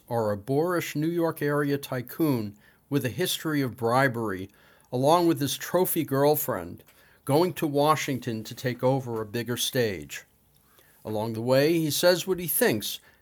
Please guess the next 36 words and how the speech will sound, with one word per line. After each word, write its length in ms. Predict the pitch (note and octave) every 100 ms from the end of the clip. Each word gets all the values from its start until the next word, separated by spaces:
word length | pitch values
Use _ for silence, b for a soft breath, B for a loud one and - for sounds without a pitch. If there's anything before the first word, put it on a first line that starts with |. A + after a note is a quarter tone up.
| b
no 120 | C#3
matter 260 | C#3 C#3+ C#3
how 180 | C3 -
crass 480 | - D3+ D#3+ D#3 -
or 120 | E3
crude, 580 | - E3+ D3+ D3 C#3+ - b b b
and 160 | C#3 C#3+
has 180 | B2+ A#2+
no 240 | C#3 F3
problem 540 | F#3 F3+ E3+ D#3+ E3+ C3+
bullying 600 | G2 C#3+ G3 F#3+ F#3 F3+
and 160 | D#3
buying 540 | B2+ C#3+ C#3+ A2+ G#2+ -
everyone 500 | B2+ C#3+ D3+ C#3+ C#3
in 120 | C#3
sight 480 | - C3+ B2+ G2+ - -
to 140 | A#2
get 180 | A2+ A#2
his 220 | B2+ B2
way. 340 | A#2+ G2+ D2+ - _ b b b b b b
He 100 | -
is 180 | C#3 A2+ C#3
aided 400 | C3 C#3+ E3 D3
and 160 | B2
abetted 460 | A#2 A#2+ B2 B2 G#2
by 160 | A2
family 520 | G2+ - A#2+ B2+ F3 F3+
members 560 | F3+ F3+ F#3 F3 - -
and 140 | A2+
his 160 | A#2 A2+
attorney, 640 | C3+ - C#3+ C3 G2 E2 _ b b b -
all 240 | B2+ C3+
of 80 | D3+
whom 340 | - C3 B2 A2+
know 160 | B2
better. 400 | A2 A2 D#2+ C2+